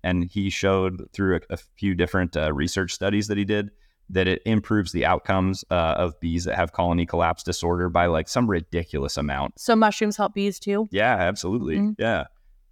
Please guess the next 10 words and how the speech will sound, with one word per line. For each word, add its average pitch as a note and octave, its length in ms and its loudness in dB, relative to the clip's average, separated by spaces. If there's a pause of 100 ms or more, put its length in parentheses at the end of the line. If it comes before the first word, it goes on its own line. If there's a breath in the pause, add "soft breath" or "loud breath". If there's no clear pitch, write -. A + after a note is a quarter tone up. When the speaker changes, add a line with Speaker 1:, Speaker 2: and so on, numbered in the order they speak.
Speaker 1:
Um, E2+ 520 0 (380)
and F#2 160 2
so, F#2 680 2 (100)
you G2 80 0
know, F2+ 220 2 (100)
after, F#2+ 640 0
honestly, F#2 520 2
I E2+ 60 2
probably G#2 380 0
waited F2+ 340 0